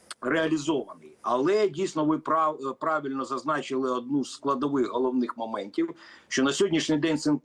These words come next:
цей план фактично підтримали всі. Сполучені Штати, Ізраїль, е, арабські країни, е, основні головні, е, е, е, головні гравці на Близькому, е, Сході, мусульманські, європейські країни. Але ми не бачимо поки що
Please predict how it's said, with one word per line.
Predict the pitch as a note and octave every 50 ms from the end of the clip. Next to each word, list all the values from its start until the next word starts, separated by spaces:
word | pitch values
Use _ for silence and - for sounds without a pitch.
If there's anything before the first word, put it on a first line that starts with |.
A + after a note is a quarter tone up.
| - -
цей | - - E3 D3+ D3+
план | - _ - D#3+ F3 D#3 C3+
фактично | - - C3+ - - E3 D3+ - - C#3+ B2
підтримали | - - D3 - - E3+ E3 E3 D3+ D#3 D3+ D3+
всі. | D3 - - - - G2+ F2+
Сполучені | - - - C#3 D3 F#3+ G3 - E3+ E3+ E3+ D#3+
Штати, | D3 - - D#3+ D3+ D3+ D3 - C#3+ C#3 C3+ C3+ C3
Ізраїль, | - D3 C3 A#2 C3+ C#3 C#3+ C3+ C3+ C3 C3 B2+ A#2+ - _ - - - - - _ -
е, | - C3 C3 C3 C3+ -
арабські | D3 D#3+ D#3 D3 C#3+ - - - D3
країни, | - - C#3+ D3 C#3+ C#3+ C3+ C3+ C3+ C3 B2 A#2+ A#2+ - - - A2+
е, | A#2+ B2 B2 B2 -
основні | B2 B2+ - D3+ D3 C#3+ D3 D3 C#3 C3
головні, | A#2+ C3 C#3 C#3 C#3 C3+ C3+ C3+ C3+ C3 B2+ A#2+ A#2+ A#2+
е, | A#2+ A#2+ A#2+ A#2+ A#2+ A#2+ A#2 A#2+ A#2 A2+ A2+ A#2 A2+ A2+ A2 G2+ _ _ _ _ _ _ _ _ _ _ _ _ _ - - -
е, | C3+
е, | B2+ B2 B2+ B2 A#2+ A#2+ B2 C3 - B2+ B2+ B2 A#2+ A#2+ A#2+ A#2+ A#2+
головні | A#2 D3+ E3 E3 D#3+ E3 D#3+ D3
гравці | B2 C#3 C#3+ B2 - - C#3+ C#3 C3
на | B2+ B2+
Близькому, | A#2+ A#2+ C3+ B2+ - - C#3+ B2+ B2 B2+ B2 B2 B2 C#3
е, | C3 B2+
Сході, | - - - C#3+ C#3+ C3+ A#2+ A#2+ A#2+ - - - - - - _ _ _ -
мусульманські, | D#3 D3+ D#3+ F3+ F3+ E3+ E3+ E3 D#3+ D3 - - D#3+
європейські | D#3 D3 - - - E3+ D#3+ D3 - - C#3+
країни. | - - C#3 C#3 C3+ C3 C3 C3
Але | D3 F#3+ A3
ми | A3+ F#3+ E3+
не | E3
бачимо | D3+ C#3 F3 F#3+ - - E3+ E3+ E3+ E3+
поки | E3 - E3+ E3+ F3 - E3
що | - - - E3 E3 D#3 - -